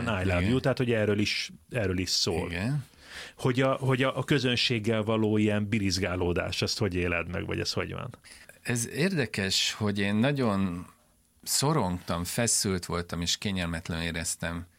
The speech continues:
Speaker 2: a színpadon többnyire magam, meg valahogy ez az orvos, pszichiáter identitásom, meg ez a rocker identitásom valahogy így külön volt a fejembe.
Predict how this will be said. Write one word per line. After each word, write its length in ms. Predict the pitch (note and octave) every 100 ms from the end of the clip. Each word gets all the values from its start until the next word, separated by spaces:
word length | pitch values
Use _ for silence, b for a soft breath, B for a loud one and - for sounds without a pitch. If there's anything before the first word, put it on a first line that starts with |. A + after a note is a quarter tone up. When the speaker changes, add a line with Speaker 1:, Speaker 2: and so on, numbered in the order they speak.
| B B B _
Speaker 2:
a 200 | - D#2+
színpadon 840 | - - A#2+ G#2+ - G2 F2 E2 E2
többnyire 480 | - A2 G2+ F#2 E2
magam, 580 | D#2 D#2+ D#2+ G2 A#2+ C#3
meg 340 | B2 F#2+ F#2+
valahogy 400 | F#2 G2 F#2+ G2
ez 160 | G2 F#2
az 160 | F2+ F2
orvos, 800 | - C3 C#3 A#2 G#2+ G2 - -
pszichiáter 800 | - A#2+ A#2 G2+ F#2 F2+ - F#2
identitásom, 1160 | E2+ G#2 G2 F#2 - F2 - F2+ F2 - G2 F#2+
meg 180 | F2+ F2
ez 160 | E2+
a 100 | E2+
rocker 420 | F#2+ A2+ - F#2+
identitásom 880 | F2 F2+ F2 F2 F2+ - F2 - F2+
valahogy 220 | F2+ F2
így 180 | F2 F2
külön 440 | - A#2 E2 D2+
volt 360 | D2+ C#2+ D#2 -
a 60 | E2+
fejembe. 760 | - E2+ E2 D#2+ E2 A2+ C#3+